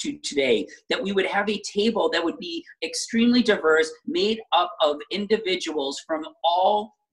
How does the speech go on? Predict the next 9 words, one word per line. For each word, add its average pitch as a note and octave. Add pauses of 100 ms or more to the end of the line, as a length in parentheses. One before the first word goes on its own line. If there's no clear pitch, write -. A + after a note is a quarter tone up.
(140)
different E3+
thirty-four F3 (140)
cities D3+
and B2+
towns, A3+ (220)
different E3
ages, F#3+
different E3
races, D#3+